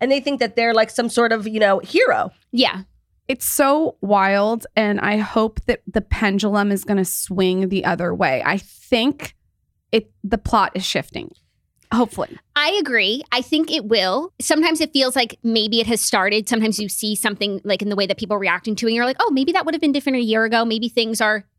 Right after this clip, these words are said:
Speaker 2: people are starting to see that, you know, not every narrative is just so cut and dry, and that sometimes, like, people lose context in whatever story it is. But I do still think we're in the extreme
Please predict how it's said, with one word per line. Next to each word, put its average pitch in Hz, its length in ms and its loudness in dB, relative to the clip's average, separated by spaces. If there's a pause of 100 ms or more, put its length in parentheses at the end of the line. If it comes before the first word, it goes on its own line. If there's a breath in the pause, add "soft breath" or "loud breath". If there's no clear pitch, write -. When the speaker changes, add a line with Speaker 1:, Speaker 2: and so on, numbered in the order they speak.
(160)
Speaker 2:
people 240 240 2
are 220 80 2
starting 226 360 -2
to 220 100 -8
see 208 260 -6
that, 190 160 -2
you 208 80 -6
know, 180 200 -6 (220 soft breath)
not 247 240 0
every 233 220 -2
narrative 202 460 -2
is - 200 -10
just - 380 -2
so 190 480 0 (480)
cut 247 240 0
and 220 160 -2
dry, 196 360 -2
and 285 180 2
that - 180 -6
sometimes, 208 420 -2
like, - 140 -4
people 196 320 -4
lose 185 260 -6
context 190 600 -6
in 185 100 -6
whatever 175 280 -6
story 180 420 -4
it 240 80 2
is. 330 320 -2 (800 soft breath)
But 427 140 -2
I 440 80 2
do 339 160 2
still 262 260 -2
think 226 280 -2
we're 196 180 0
in 175 260 -4
the 190 200 -8
extreme 175 880 -8